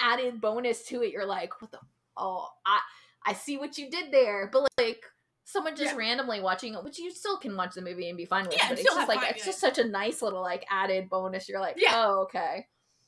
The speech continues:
Speaker 2: Like, if
Speaker 1: Okay.
Speaker 2: and which, which is fun. Like, if I watch this, like, I have a sister who really likes, you know, horror and stuff. Like, she doesn't know who that guy is.
Speaker 1: Yeah.
Speaker 2: She'd just be like, "Oh, this was fun."
Speaker 1: But
Speaker 2: Um,
Speaker 1: even,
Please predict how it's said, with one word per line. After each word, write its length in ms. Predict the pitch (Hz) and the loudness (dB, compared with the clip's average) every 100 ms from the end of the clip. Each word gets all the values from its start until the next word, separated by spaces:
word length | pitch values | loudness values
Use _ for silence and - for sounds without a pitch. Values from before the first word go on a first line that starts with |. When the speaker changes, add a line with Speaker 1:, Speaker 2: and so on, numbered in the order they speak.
| _ _ _ _ _ | _ _ _ _ _
Speaker 2:
Like, 140 | 330 320 | 0 2
if 0 | |
Speaker 1:
Okay. 300 | 311 294 294 - _ _ _ _ - | 2 2 -2 -8 _ _ _ _ -4
Speaker 2:
and 200 | 403 247 | -4 2
which, 120 | 427 440 - | 2 2 0
which 160 | 440 440 | 0 -2
is 160 | 359 | -6
fun. 280 | - 523 320 - | -2 0 0 2
Like, 160 | 320 311 | 2 2
if 80 | 415 | 4
I 160 | 427 440 | 4 4
watch 160 | 392 | -2
this, 120 | 311 | -2
like, 160 | 285 233 | -8 -2
I 60 | 277 | -2
have 120 | 302 | -2
a 60 | 294 | -4
sister 460 | - 427 - 220 220 | -8 -8 -8 -10 -10
who 120 | 254 - | -14 -14
really 180 | 254 233 | -12 -10
likes, 300 | 208 202 - | -10 -12 -14
you 80 | 240 | -16
know, 100 | 196 185 | -14 -14
horror 280 | 208 196 196 | -14 -12 -14
and 100 | 202 | -14
stuff. 200 | 196 185 - - - - | -14 -14 -16 -20 -20 -4
Like, 120 | 285 | -2
she 80 | 302 762 719 | 0 4 6
doesn't 100 | 330 | 6
know 120 | 240 | 0
who 80 | 226 | 0
that 140 | 202 220 | -2 -4
guy 200 | 190 196 | -6 -6
is. 220 | 339 381 - | -8 -12 -6
Speaker 1:
Yeah. 280 | 233 175 156 | -2 0 0
Speaker 2:
She'd 120 | 226 | 0
just 140 | 508 | 0
be 60 | 392 | 0
like, 140 | 359 339 | -2 4
"Oh, 120 | 381 | 2
this 160 | 403 403 | 2 -8
was 140 | 392 | -12
fun." 320 | - 190 226 - - - - 254 | -8 -8 -8 -16 -20 -20 -6 4
Speaker 1:
But 40 | |
Speaker 2:
Um, 60 | 403 | 6
Speaker 1:
even, 180 | 403 | 6